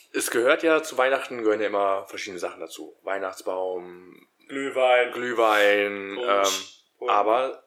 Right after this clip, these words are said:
Speaker 1: überall steht ja auch immer Weihnachtsgebäck.
Speaker 2: Ja.
Speaker 1: Also Kekse,
Speaker 2: Ja, ja.
Speaker 1: Dominosteine.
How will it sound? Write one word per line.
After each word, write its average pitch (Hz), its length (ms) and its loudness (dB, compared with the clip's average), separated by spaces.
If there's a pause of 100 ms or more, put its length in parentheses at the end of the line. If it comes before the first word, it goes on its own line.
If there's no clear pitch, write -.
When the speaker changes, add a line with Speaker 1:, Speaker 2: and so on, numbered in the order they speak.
Speaker 1:
überall 113 380 0
steht 113 120 -12
ja 107 60 4
auch 104 60 2
immer 110 160 -6
Weihnachtsgebäck. - 720 -8 (320)
Speaker 2:
Ja. 320 280 0
Speaker 1:
Also 92 200 -2
Kekse, 120 920 2
Speaker 2:
Ja, 247 400 -6
ja. 269 80 -10
Speaker 1:
Dominosteine. 113 920 0